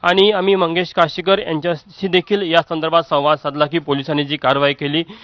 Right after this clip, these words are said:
अ, त्या संदर्भात तुमची काय भूमिका आहे. मात्र त्यांनी बोलायला नकार दिला. या संदर्भात, अ, सीताबर्डी पोलीस ठाण्यामध्ये, अ, मंगेश काशीकर यांच्या विरोधात आणि त्यांच्या इथे जे, अ, संचालक, अ, होते मॅनेजर, त्यांच्या विरोधात देखील, अ,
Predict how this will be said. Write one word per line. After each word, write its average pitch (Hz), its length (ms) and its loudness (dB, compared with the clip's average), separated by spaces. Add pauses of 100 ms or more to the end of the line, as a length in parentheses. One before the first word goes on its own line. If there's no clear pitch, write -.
(140)
अ, 151 140 -2
त्या 165 100 0
संदर्भात 165 360 0
तुमची 160 280 -8
काय 156 160 0
भूमिका 147 360 -4
आहे. 180 40 -2
मात्र 185 200 -4
त्यांनी 196 200 0
बोलायला 175 440 2
नकार 170 360 2
दिला. 165 220 2
या 180 140 4
संदर्भात, 185 540 4 (360)
अ, 165 320 4 (120)
सीताबर्डी 170 500 0
पोलीस 160 340 -6
ठाण्यामध्ये, 170 680 -2
अ, - 40 -12 (320)
मंगेश 156 360 0
काशीकर 170 460 0
यांच्या 175 260 0
विरोधात 175 440 2
आणि 175 220 -6
त्यांच्या 170 420 -2 (340)
इथे 156 260 -2
जे, 190 220 0
अ, 170 240 0 (500)
संचालक, 202 540 2
अ, 165 260 -2
होते 156 280 -6
मॅनेजर, 165 360 2
त्यांच्या 160 380 -6
विरोधात 165 260 -2
देखील, 165 420 -4
अ, 170 220 -2